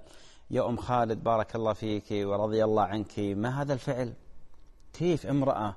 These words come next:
مواظبة على الصلوات تترك صوم يومين؟ اللي يترك فرض واحد تجده قلق، هذا اللي يحب الصلاة متعلق بالصلاة، يومين؟ وعلشان إيش؟ علشان تجهزين أختك وتجهزينها في يومين كاملات؟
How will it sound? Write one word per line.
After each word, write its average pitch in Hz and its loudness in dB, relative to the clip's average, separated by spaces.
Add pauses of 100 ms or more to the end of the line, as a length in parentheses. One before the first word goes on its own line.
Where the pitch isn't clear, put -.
(420)
مواظبة 135 4
على 127 2
الصلوات 143 2
تترك 135 -6
صوم 143 0
يومين؟ 139 4 (600)
اللي 135 4
يترك 180 2
فرض 185 2
واحد 151 6 (160)
تجده 139 -2
قلق، 139 2 (580)
هذا 120 -2
اللي 131 2
يحب 135 -2
الصلاة 143 4
متعلق 127 -2
بالصلاة، 113 -2
يومين؟ 190 2 (400)
وعلشان 196 2
إيش؟ 202 2
علشان 156 0
تجهزين 151 0
أختك 208 0 (840)
وتجهزينها 165 2
في 170 2
يومين 196 4
كاملات؟ 175 2